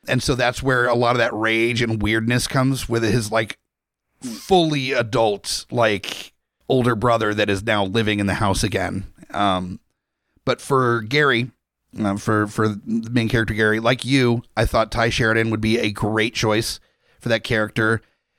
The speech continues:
He has that ability to both play the, like, faking being cool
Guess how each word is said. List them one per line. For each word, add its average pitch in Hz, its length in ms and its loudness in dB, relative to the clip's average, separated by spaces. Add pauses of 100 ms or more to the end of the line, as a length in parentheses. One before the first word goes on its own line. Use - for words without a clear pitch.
He 123 380 -2
has 127 280 -4
that 127 100 -2
ability 123 360 0
to 113 60 -6
both 120 240 0
play 123 180 0
the, 113 120 -2
like, 107 400 0 (580)
faking 156 640 0
being 170 280 0
cool 180 480 2